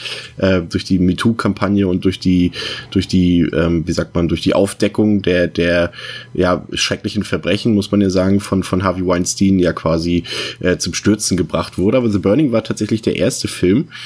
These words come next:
ähm, von der Produktionsfirma und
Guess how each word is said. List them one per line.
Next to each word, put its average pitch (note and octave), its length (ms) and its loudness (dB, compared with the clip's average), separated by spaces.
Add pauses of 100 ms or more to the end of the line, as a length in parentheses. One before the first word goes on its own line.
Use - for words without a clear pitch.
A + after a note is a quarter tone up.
(320)
ähm, G#2+ 580 4
von - 200 -2
der G#2+ 80 2
Produktionsfirma B2+ 1120 0
und G#2 520 2